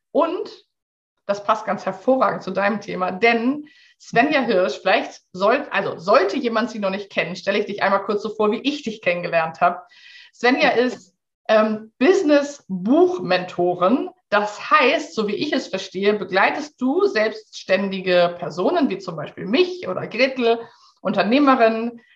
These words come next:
dabei ihr erstes oder weiteres Business-Buch zu schreiben und in die Welt zu bringen. Und mich hat das natürlich sehr, sehr angesprochen, weil,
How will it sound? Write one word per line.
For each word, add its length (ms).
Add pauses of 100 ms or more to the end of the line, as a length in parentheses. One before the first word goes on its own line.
dabei 400
ihr 580
erstes 520
oder 200
weiteres 640
Business-Buch 880
zu 180
schreiben 840 (340)
und 160
in 80
die 120
Welt 240
zu 140
bringen. 480 (600)
Und 460
mich 160
hat 80
das 80
natürlich 320
sehr, 240
sehr 160
angesprochen, 680
weil, 480